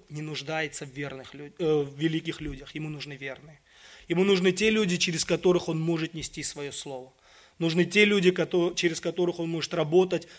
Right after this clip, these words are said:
действовать там на местах. Может быть, это учебное заведение, может быть, это работа, может, это просто соседи. Потому что Бог может использовать каждого из нас. И пусть Бог благословит нас в этом.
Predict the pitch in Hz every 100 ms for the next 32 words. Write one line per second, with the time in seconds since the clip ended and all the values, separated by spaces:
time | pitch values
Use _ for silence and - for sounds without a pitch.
0 | - 147 175 170 170 143 240 247 208 185
1 | - 156 131 - _ - - _ 247 214
2 | 185 170 170 160 151 165 160 247 220 196
3 | 180 180 180 180 175 170 160 165 156 156
4 | 160 151 151 147 202 196 170 180 175 180
5 | 170 208 208 190 - 147 214 214 180 180
6 | - - - - _ _ _ _ _ _
7 | 160 147 143 165 165 147 139 131 - -
8 | 143 131 120 135 127 131 127 127 120 110
9 | - _ _ _ _ _ _ _ _ _
10 | - 147 135 131 - _ _ _ _ -
11 | 208 208 - - - - _ _ - 151
12 | 143 139 139 - 127 120 131 - 147 -